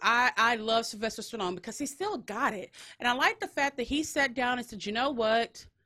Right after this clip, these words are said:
I know I'm this many years old. Uh, I still got a little fight in me. Let me, you know, round up all my boys like Dolph Lundgren and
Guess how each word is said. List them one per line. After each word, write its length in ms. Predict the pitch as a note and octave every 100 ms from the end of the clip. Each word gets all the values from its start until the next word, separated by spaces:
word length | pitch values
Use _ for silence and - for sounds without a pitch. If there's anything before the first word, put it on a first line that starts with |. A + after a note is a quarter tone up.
| _ _ _ _
I 160 | A#3 B3
know 220 | C4+ D4+
I'm 220 | D4 B3
this 220 | G#3+ A#3 A3+
many 200 | A3+ A3
years 280 | G#3+ G#3
old. 340 | E3+ D3+ D3 F3 - _ _ _ _ _ _ G3+
Uh, 580 | G3+ G3 G3 G3 G3 -
I 140 | - F#3
still 340 | - - C4+
got 200 | C#4 C4
a 40 | B3+
little 220 | B3 B3
fight 340 | - G#3 G#3+
in 200 | G#3+ E3+
me. 260 | E3 D#3+ G3 _ _
Let 200 | G3 C4
me, 460 | F4 G#4 G4+ F#4+ E4+
you 100 | E4
know, 180 | C#4+ B3
round 340 | G3+ A3+ A#3+
up 140 | B3+ B3
all 160 | A3+
my 80 | A#3+
boys 540 | A3+ G#3 G3+ G#3+ A3+
like 200 | G#3+ F3
Dolph 280 | E3 F#3 A3
Lundgren 880 | B3 G#3+ G3+ G3+ G#3 G3+ G3+ G#3 A#3
and 480 | F#3+ D#3+ D#3 D#3